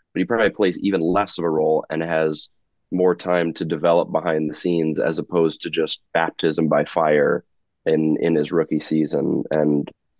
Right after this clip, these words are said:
maybe we aren't complaining nearly as much, maybe because we just don't see him as much and he's able to develop and, and do these things behind the scenes instead of just right there.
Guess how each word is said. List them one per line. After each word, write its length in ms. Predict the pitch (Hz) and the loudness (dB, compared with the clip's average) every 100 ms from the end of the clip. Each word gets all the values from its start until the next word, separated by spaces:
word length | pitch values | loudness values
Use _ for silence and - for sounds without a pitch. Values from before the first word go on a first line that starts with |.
| _ _ - | _ _ -4
maybe 340 | 82 82 82 | 0 2 2
we 300 | 80 82 80 | 2 2 2
aren't 240 | 78 78 - - | 2 2 -2 -8
complaining 560 | - 87 95 85 85 87 | -4 -2 2 2 4 2
nearly 260 | 87 85 82 | 4 2 0
as 100 | 90 | 0
much, 200 | 90 - | -4 -2
maybe 160 | 85 82 | -2 -2
because 260 | 80 80 | -2 -4
we 120 | 85 | -4
just 160 | 78 - | -4 -2
don't 180 | 78 - | -2 -2
see 280 | - 117 101 | -2 2 2
him 140 | 78 | 2
as 240 | 60 - | -2 -4
much 240 | 80 73 - | -4 -4 -4
and 120 | 78 | -6
he's 160 | 80 82 | 0 2
able 260 | 85 80 | 2 0
to 120 | - 80 | -2 -4
develop 420 | 76 76 82 - | 0 2 2 0
and, 300 | 73 73 73 - _ _ _ | -6 -8 -10 -14 _ _ _
and 160 | 78 76 | -2 0
do 140 | 76 | 0
these 200 | 71 71 | 0 -2
things 220 | 71 67 | -2 -2
behind 320 | - 78 65 | -4 -2 -2
the 60 | 69 | -2
scenes 320 | - 65 69 | -2 -2 -2
instead 300 | 73 - 71 | -4 -2 -2
of 120 | 69 | -2
just 320 | - - - - _ _ _ - | -2 -6 -6 -14 _ _ _ -8
right 260 | 64 60 - | -6 -4 -2
there. 320 | 65 65 | 0 0